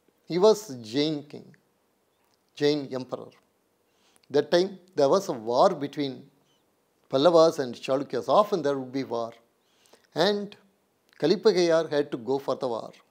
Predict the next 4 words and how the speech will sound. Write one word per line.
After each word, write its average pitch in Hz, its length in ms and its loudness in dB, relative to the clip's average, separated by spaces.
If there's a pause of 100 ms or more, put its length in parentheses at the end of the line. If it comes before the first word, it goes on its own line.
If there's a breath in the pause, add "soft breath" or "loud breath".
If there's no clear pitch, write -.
(760)
Meanwhile, 139 460 0 (420)
suddenly 262 480 4
one 143 220 -2
day, 123 320 -4